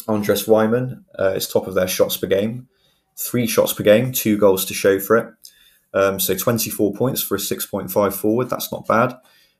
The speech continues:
Um, Chris Martin on twenty-eight, uh, also six point five, um, but not shooting, not shooting so much as Weimann. Um,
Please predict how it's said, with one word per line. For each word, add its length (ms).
Um, 360
Chris 280
Martin 360
on 360
twenty-eight, 1160
uh, 260
also 340
six 300
point 260
five, 360
um, 240
but 140
not 160
shooting, 580
not 180
shooting 320
so 140
much 200
as 120
Weimann. 420
Um, 640